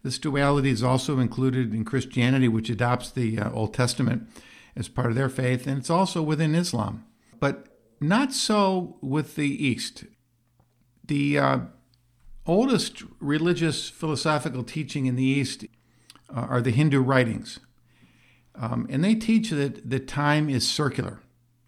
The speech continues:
They believe, um, they believe this, and it's certainly an undercurrent of, of all Eastern thought. And yes, there are different variations, different takes on this,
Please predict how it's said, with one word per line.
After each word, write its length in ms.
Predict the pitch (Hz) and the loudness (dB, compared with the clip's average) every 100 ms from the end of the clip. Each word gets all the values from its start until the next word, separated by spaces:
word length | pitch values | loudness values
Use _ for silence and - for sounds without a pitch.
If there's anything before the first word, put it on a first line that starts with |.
| _ _ _ _ _ _ _ - | _ _ _ _ _ _ _ -6
They 120 | 135 | -4
believe, 760 | 127 147 160 165 165 135 127 | -2 0 2 2 2 -2 -8
um, 560 | 131 127 127 123 120 - - | -6 -6 -4 -4 -4 -8 -4
they 140 | 123 | -4
believe 320 | 117 165 165 | 0 0 2
this, 240 | 170 160 143 | 0 0 0
and 180 | 127 | 0
it's 180 | 127 127 | 0 -2
certainly 380 | - 175 160 147 | -2 -2 0 2
an 120 | 131 | 2
undercurrent 580 | 139 135 131 135 123 123 | 2 0 -2 0 0 0
of, 280 | 110 104 104 - | -2 -6 -10 -12
of 180 | - 107 | -10 -10
all 400 | - 143 143 143 | -2 2 4 4
Eastern 320 | 127 - 120 | 0 0 -4
thought. 320 | - 131 131 | -2 -2 -2
And 320 | 131 147 160 | -4 -4 -4
yes, 300 | 160 170 165 | 0 2 2
there 140 | - 123 | 0 -2
are 60 | |
different 440 | 113 135 - 127 110 | 0 -2 0 -2 -2
variations, 760 | 101 110 123 127 131 127 113 | -6 -8 -6 -4 -4 -4 -6
different 320 | 107 117 127 113 | -6 -8 -8 -6
takes 320 | 120 120 - | -4 -4 -4
on 140 | 120 | -2
this, 260 | 120 110 | -2 -2